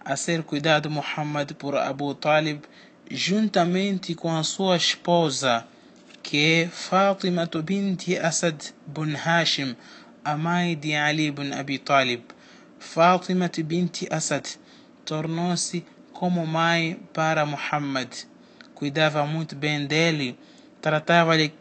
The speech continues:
como seu filho, tratava-lhe com muito amor. Por isso que posteriormente, quando faleceu Fatima bint Asad, mãe de Ali,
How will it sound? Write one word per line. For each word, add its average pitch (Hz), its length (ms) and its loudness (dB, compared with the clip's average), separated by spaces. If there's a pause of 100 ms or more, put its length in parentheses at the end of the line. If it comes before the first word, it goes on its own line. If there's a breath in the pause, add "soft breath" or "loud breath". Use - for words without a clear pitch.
(300)
como 165 360 -2
seu 156 260 0
filho, 139 640 -4 (920 loud breath)
tratava-lhe 160 880 4
com 151 240 -4
muito 160 360 -2
amor. 151 460 0 (1300)
Por 156 160 -2
isso - 360 0 (300 loud breath)
que 165 180 0 (320)
posteriormente, 180 920 0
quando 170 340 -2
faleceu 165 720 0 (400 loud breath)
Fatima 170 600 4
bint 165 300 -2
Asad, 160 420 0
mãe 151 240 -2
de 143 120 2
Ali, 151 380 4